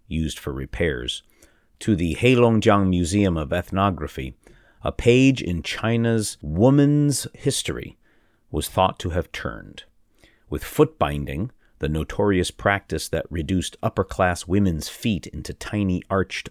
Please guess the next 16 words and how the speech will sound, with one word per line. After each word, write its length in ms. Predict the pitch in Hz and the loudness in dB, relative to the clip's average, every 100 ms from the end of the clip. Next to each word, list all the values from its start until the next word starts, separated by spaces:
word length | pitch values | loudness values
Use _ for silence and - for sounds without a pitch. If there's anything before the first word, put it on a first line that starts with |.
| - | -2
objects, 640 | 95 98 - - - - - - - _ | 0 0 -4 -10 -12 -16 -18 -20 -20 _
relegated 600 | 67 98 143 160 143 123 113 | 0 4 6 6 4 2 -2
to 100 | - | -4
the 80 | |
past, 580 | - 123 78 62 - - - _ _ _ _ _ - | -2 0 0 -2 -10 -14 -20 _ _ _ _ _ -2
mothers 400 | 85 101 98 92 | 2 4 4 2
and 160 | 90 | 0
daughters 580 | 104 92 78 69 69 - | 4 4 4 -2 -8 -10
would 220 | 73 67 | -10 -8
no 160 | 76 87 | -6 -4
longer 460 | 113 113 113 107 | -2 -4 -4 -4
have 240 | 92 98 - | -4 -4 -4
to 100 | - | -6
subject 560 | - 78 64 98 - | -4 -6 -4 -4 -2
their 100 | 104 | -2
bodies 560 | 87 78 69 67 67 - | 0 0 -2 -4 -8 -12